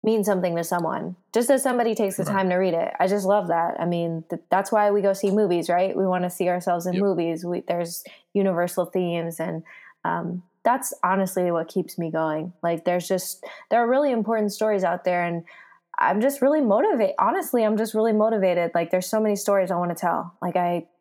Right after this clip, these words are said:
Speaker 1: just get ideas, and I really just, there's so much that I wanna do that I haven't done yet. But, um, I think sports is the best avenue for it because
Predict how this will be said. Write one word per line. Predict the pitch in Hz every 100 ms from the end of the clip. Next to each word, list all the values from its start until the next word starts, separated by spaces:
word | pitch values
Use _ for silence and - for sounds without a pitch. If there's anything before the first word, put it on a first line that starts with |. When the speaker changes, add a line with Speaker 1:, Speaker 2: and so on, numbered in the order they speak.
| _
Speaker 1:
just | - 214 -
get | 190 180
ideas, | - 180 180 175 170
and | 160 165
I |
really | 165 165 165
just, | 175 - -
there's | - 175
so | - 175
much | 170 175
that |
I | 170
wanna | 170 165
do | 165 175 202 233 _ -
that | 180
I | 170
haven't | 175 165
done | 165 175
yet. | 202 214 -
But, | 175 175 175 - - - -
um, | 175 170
I | 180
think | 208
sports | 196 - 185 185
is | 185
the | 175
best | 165 170 180 -
avenue | 165 170 175 170
for | - 170
it | 170 -
because | 160 185 170